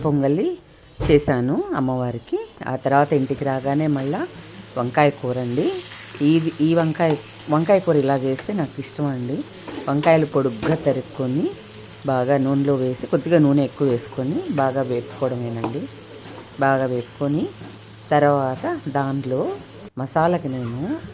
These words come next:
రెండు పచ్చిమిరపకాయలు, ఒక్క రవ్వ అల్లం, నెక్స్ట్ వచ్చి కొద్దిగా కొబ్బరి, పచ్చి కొబ్బరి వేసానండి. ఇది మిక్సీకి పట్టేసి శుభ్రంగా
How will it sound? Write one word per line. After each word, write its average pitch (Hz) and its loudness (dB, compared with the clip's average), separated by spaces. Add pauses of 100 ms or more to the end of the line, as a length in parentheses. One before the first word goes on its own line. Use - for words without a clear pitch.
(380)
రెండు 160 0
పచ్చిమిరపకాయలు, 117 -4 (500)
ఒక్క - -14 (200)
రవ్వ 147 -2 (220)
అల్లం, 120 -2 (840)
నెక్స్ట్ - -6
వచ్చి - -8 (340)
కొద్దిగా 147 2 (160)
కొబ్బరి, 113 0 (120)
పచ్చి - -4 (100)
కొబ్బరి 110 -6 (160)
వేసానండి. 113 -6 (540)
ఇది 190 0 (100)
మిక్సీకి - -2
పట్టేసి 120 -4 (640)
శుభ్రంగా 135 -2